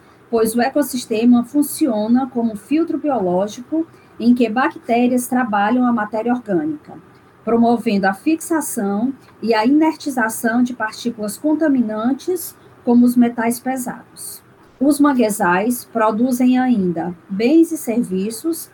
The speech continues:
que são utilizados pelas comunidades locais.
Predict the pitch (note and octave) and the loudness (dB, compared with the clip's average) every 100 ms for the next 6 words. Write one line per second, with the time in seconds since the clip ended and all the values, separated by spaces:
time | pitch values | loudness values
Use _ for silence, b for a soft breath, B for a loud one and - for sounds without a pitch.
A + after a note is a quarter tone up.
0 | b b - A3+ A3+ A#3 C#4 E4 D4+ D4 | b b -6 -4 -2 0 2 0 0 0
1 | B3 A3 G3+ A#3 B3+ - A#3+ A3 A#3 A#3+ | 2 2 2 0 -2 -4 -2 -2 -4 -6
2 | A3 G#3+ G3 G3+ G3+ A#3 A#3+ B3 F3 C3+ | -6 -6 -2 0 -2 -2 -4 -4 -8 -8
3 | - - - | -12 -14 -16